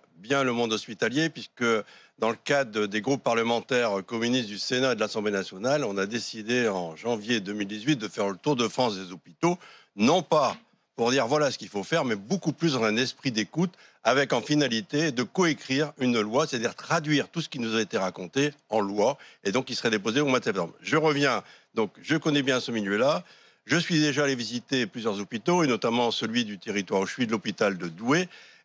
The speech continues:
Et, euh, les infirmières m'ont dit, « Quand vous êtes venu, monsieur le député,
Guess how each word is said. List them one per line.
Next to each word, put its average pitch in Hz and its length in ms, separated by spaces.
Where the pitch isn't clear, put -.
Et, 180 260
euh, 107 800
les 127 180
infirmières 123 520
m'ont 117 140
dit, « 175 280
Quand 170 120
vous 156 140
êtes 156 120
venu, 139 260
monsieur 170 220
le 135 40
député, 151 560